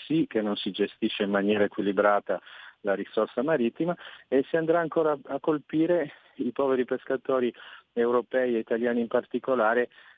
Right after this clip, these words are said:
eh, che infatti stanno protestando, stanno protestando in tutti i paesi dell'Unione. Al commissario europeo l'abbiamo detto chiaramente, c'è anche il tema,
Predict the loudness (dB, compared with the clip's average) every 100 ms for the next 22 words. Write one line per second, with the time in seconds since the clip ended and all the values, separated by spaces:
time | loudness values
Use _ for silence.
0 | -8 -2 0 0 0 0 0 0 -2 -4
1 | -2 -4 -2 -4 -4 -8 -6 -8 -8 -6
2 | -4 0 0 0 -2 -8 -6 -10 -10 -8
3 | -4 -4 -4 -4 -2 -2 -2 -2 -2 -2
4 | 0 0 0 0 0 0 -2 -4 -2 0
5 | 0 -2 -2 -2 -2 -2 -2 -2 -4 -2
6 | -2 0 0 -2 -2 -4 0 0 0 -2
7 | -4 -2 -2 0 0